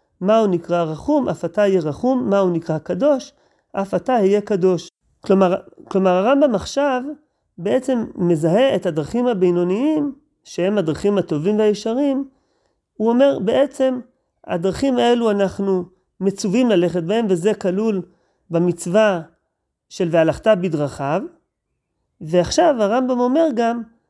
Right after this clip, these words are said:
הוא מזהה את הדרך הזאת עם דרך השם. בוא נראה, אני קצת מדלג, הוא אומר ככה, "ולפי שהשמות האלו שנקרא בהן היוצר,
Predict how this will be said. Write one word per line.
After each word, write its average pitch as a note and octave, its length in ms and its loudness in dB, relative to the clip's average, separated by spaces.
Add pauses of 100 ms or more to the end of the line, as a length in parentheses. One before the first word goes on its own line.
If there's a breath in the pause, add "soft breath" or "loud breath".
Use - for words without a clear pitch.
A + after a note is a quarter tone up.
(100)
הוא F#3+ 120 -6
מזהה G3+ 360 0
את C4 100 -4
הדרך B3 360 2
הזאת C#4+ 480 -2 (680)
עם B3+ 320 -2 (560)
דרך G#3 380 2
השם. D3 340 -4
בוא F3 80 0
נראה, D3+ 360 -2 (520)
אני D#3 100 -6
קצת F3 220 -4
מדלג, D3+ 540 -2 (400)
הוא D#3 120 -4
אומר F#3 200 4
ככה, E3 260 -6
"ולפי D3+ 400 0
שהשמות F3+ 580 -2
האלו G#3 280 0
שנקרא E3+ 420 -4
בהן G3 200 -2
היוצר, D#3+ 520 0